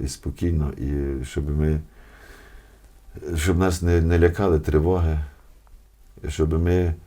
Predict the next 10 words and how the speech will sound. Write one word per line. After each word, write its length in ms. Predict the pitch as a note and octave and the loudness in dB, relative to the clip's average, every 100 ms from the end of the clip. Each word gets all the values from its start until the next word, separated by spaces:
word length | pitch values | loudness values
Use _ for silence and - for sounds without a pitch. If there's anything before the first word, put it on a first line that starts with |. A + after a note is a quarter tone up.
| - - | -20 -6
волонтерством 760 | D#2 E2 E2 F#2 F2 - D#2 | 0 2 4 2 2 0 0
займалися 600 | D2+ D#2+ E2+ E2+ D#2 D#2+ | 2 2 2 0 0 -2
тільки 260 | D#2 D#2+ D#2+ | -4 -2 -2
для 160 | D#2+ D#2 | 0 2
того, 260 | F2+ E2+ | 4 2
щоб 260 | D#2 D#2 D2+ D2+ - - - - - | 2 -2 -2 -4 -6 -20 -20 -20 -4
навколо 420 | D#2 D#2 F#2 D#2 | -2 2 2 2
свого 300 | - F2 D#2 | 0 0 0
будинку 480 | D2+ D2 E2+ E2 D2+ | 0 0 0 -2 -4
зробити 640 | D2 D2+ D#2+ D2+ D#2+ D2 | -4 0 0 0 -4 -4